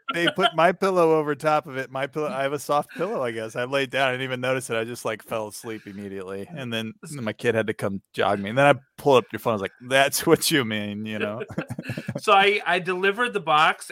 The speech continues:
Speaker 2: and his daughter was coming home from school right at that same time. And I said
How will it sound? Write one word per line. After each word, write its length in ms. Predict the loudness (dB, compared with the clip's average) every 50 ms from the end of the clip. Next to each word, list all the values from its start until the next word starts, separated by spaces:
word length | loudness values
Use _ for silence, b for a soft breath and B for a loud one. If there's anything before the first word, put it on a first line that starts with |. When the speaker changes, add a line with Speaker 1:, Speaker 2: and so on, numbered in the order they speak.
| -8
Speaker 2:
and 380 | -4 -2 -2 -2 -2 -4 -8 -10 -10
his 220 | -8 -6 -6 -2 2
daughter 280 | 4 4 4 4 2
was 160 | -2 -4 -6
coming 260 | -8 -10 -12 -10 -8 -8
home 380 | -8 -8 -8 -10 -12 -14 -18 _ _ _ _
from 180 | -20 -20 -18 -18
school 280 | -18 -12 -10 -10 -6 -4
right 160 | -4 -2 -2
at 80 | -4 -6
that 160 | -6 -8 -8
same 200 | -8 -10 -10 -10
time. 340 | -10 -8 -6 -6 -6 -8 -10 b b b b b b b b b b b b b b b b _
And 120 | 2 4 4
I 80 | 4 4
said 580 | 0 0 2 4 4 4 2 0 -2 -6 -10